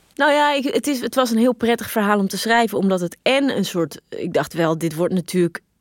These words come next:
de, hier gaat heel veel aandacht voor komen", want het is, het is, eh, en heel erg, eh, van nu, want iedereen heeft het over dat paardenvlees. En het is super grappig. Het is natuurlijk echt heel grappig.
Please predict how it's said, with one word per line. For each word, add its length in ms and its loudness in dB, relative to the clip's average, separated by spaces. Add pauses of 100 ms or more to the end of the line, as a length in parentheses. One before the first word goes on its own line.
(440)
de, 180 -2
hier 200 2
gaat 200 0
heel 140 2
veel 120 -2
aandacht 360 0
voor 100 -4
komen", 360 0
want 140 0
het 160 -10
is, 300 -2 (1000)
het 180 -4
is, 200 0 (100)
eh, 300 0
en 120 4
heel 300 4
erg, 420 0
eh, 540 2 (320)
van 340 4
nu, 300 2 (140)
want 240 -4
iedereen 340 -2
heeft 180 0
het 120 -6
over 160 -2
dat 120 -6
paardenvlees. 680 -4 (380)
En 160 4
het 160 0
is 240 -6
super 340 0
grappig. 640 -2 (140)
Het 120 -14
is 60 -4
natuurlijk 320 -2
echt 220 2
heel 240 2
grappig. 600 -4